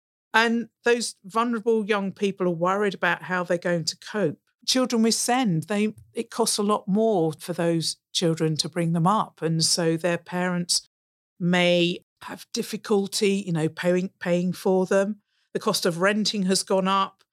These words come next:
and young people are worried about their future. They can't pay for the everyday essentials, and many people take for granted.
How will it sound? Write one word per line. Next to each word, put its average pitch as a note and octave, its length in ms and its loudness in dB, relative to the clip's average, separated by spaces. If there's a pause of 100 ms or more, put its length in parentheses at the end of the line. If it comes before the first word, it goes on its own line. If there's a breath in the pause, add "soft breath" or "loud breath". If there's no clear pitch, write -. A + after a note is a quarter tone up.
(260)
and G3+ 120 0
young A3+ 220 0
people G#3+ 340 -4
are F#3 60 2
worried G3 300 0
about G#3+ 260 -2
their G#3+ 120 -4
future. A3 640 -4
They F#3 140 0
can't A3+ 480 -2
pay G#3+ 220 -2
for - 180 -6
the E3+ 260 0
everyday E3+ 440 -2
essentials, D#3+ 720 -2
and D#3+ 180 -4 (400 loud breath)
many F3+ 240 2
people F3 400 -2
take D#3+ 320 -2
for D#3 80 -12
granted. D#3 760 -2